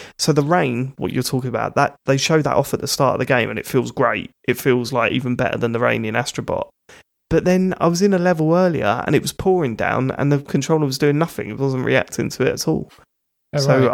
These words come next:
Speaker 1: I was kind of like, "That's weird." Um, but that's it. That's the only thing that I've noticed, Matt, unless I'm missing something.
Speaker 2: Um, I just felt like the, the controller's doing, uh, you know, moving a lot. Um, I mean, in terms of ha-,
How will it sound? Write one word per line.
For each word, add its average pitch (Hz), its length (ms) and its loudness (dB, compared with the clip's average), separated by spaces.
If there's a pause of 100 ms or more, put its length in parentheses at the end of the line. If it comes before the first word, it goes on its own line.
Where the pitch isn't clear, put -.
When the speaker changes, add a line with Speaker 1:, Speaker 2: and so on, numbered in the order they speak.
Speaker 1:
I - 20 4
was 135 160 0
kind 143 260 0
of 135 100 -4
like, 127 300 -2 (500)
"That's 175 220 -4
weird." 131 340 0 (480)
Um, 151 320 2
but 175 100 2
that's 233 320 0
it. 208 160 2
That's 185 220 0
the 208 100 2
only 185 160 2
thing 156 220 -2
that 147 60 2
I've 170 220 2
noticed, - 360 -4
Matt, - 160 -2
unless 127 260 -4
I'm 135 140 0
missing - 300 -4
something. - 360 -4
Speaker 2:
Um, 254 300 2
I 226 140 2
just 220 300 -2
felt 180 360 -2
like 151 280 0
the, 175 80 -4
the 151 120 0
controller's 143 520 2
doing, 135 480 0
uh, 151 60 0
you 147 220 0
know, 120 60 2
moving 135 460 2
a 120 40 0
lot. 117 360 -2
Um, 120 720 -2 (160)
I 147 60 -2
mean, 139 100 2
in 135 60 0
terms 143 240 2
of 123 80 0
ha-, - 260 -8